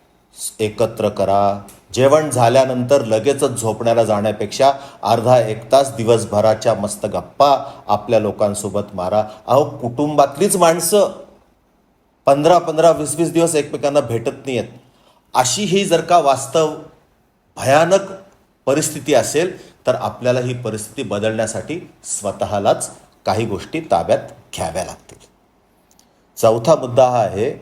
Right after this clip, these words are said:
की आपण काय करतोय माहितीये? आपण लोकांशी कनेक्ट होत असताना आपण भावनिकरित्या गुंततो आहोत. Attachment is the first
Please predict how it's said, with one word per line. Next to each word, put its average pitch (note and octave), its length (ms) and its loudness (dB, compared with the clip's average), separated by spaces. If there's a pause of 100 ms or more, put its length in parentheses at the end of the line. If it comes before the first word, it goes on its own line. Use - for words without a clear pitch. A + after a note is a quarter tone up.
(600)
की D#3+ 180 -2
आपण - 300 2
काय D#3 220 4
करतोय D#3+ 320 0
माहितीये? C#3+ 440 -2 (240)
आपण E3+ 340 2
लोकांशी C#3 560 2
कनेक्ट C#3 520 0
होत A#2+ 180 0
असताना A2+ 560 0 (280)
आपण A2+ 440 2
भावनिकरित्या A#2+ 840 0
गुंततो F2+ 420 -6
आहोत. - 340 -6 (1120)
Attachment G3+ 680 2
is F#3+ 140 2
the - 180 2 (120)
first A3 240 4